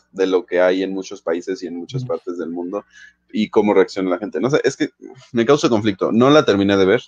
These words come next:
Speaker 1: la verdad, y sí me enteré que salió en Amazon la nueva. Lo único que sé es que el director es, este, Larry Charles y me encanta una película de él, la de El Dictador, que es del dos mil doce.
Speaker 2: Uf.
Speaker 1: Este, El Dictador es buenísima. Igual
Speaker 2: También
Speaker 1: es una
Speaker 2: de,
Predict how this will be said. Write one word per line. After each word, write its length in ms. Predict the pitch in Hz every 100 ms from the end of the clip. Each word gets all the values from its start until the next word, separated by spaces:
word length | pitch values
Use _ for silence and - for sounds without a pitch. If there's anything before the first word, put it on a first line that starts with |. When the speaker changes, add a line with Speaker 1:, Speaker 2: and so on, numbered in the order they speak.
| -
Speaker 1:
la 80 | 92
verdad, 280 | 92 104 -
y 120 | 110
sí 140 | - 139
me 60 |
enteré 220 | 135 120
que 80 | 117
salió 220 | 113 95
en 80 | 101
Amazon 400 | 104 98 - 98
la 80 | 90
nueva. 320 | 90 98 123 - - _
Lo 140 | 110
único 300 | 127 151 131
que 100 | 110
sé 280 | 98 107 113
es 220 | - 98 -
que 100 | 101
el 100 | 95
director 560 | 92 87 - 98 98 -
es, 320 | 95 95 -
este, 680 | 95 92 - - 82 80 80
Larry 260 | 95 98 98
Charles 560 | - 92 120 180 - -
y 600 | 101 98 98 92 90 - _
me 140 | 110
encanta 380 | 107 101 110 110
una 160 | 117 101
película 360 | 95 90 98
de 140 | 90 92
él, 140 | 139 - _ _
la 180 | 95 95
de 240 | 98 -
El 100 | 95
Dictador, 400 | 92 - 90 92 - _ _ _ _
que 80 | 95
es 80 |
del 140 | 98 95
dos 160 | 90
mil 140 | 92 90
doce. 240 | 90 135
Speaker 2:
Uf. 60 | 127 - _ _ _ -
Speaker 1:
Este, 760 | 98 98 - 92 92 90 -
El 80 | 107
Dictador 320 | 104 92 107
es 80 | 110
buenísima. 540 | 92 92 92 - 85 - _
Igual 240 | 98 110 151
Speaker 2:
También 200 | - 139
Speaker 1:
es 20 |
una 80 |
Speaker 2:
de, 40 | 131